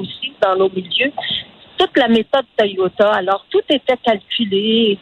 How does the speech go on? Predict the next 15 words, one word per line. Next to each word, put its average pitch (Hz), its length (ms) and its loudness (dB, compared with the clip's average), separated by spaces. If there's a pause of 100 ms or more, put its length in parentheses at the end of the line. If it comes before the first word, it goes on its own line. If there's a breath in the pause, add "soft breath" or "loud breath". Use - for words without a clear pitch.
tu 247 60 4
sais, 254 160 4
à 185 120 2
la 202 120 2
minute, 220 640 2 (140)
euh, 180 160 0 (360 loud breath)
à 196 120 0
la 233 100 2 (140)
seconde 254 400 0 (100)
près. 214 300 0
Alors, 202 380 0
tu, - 100 -10 (240)
c'est 294 140 -2
pas 330 140 0
vrai 277 320 0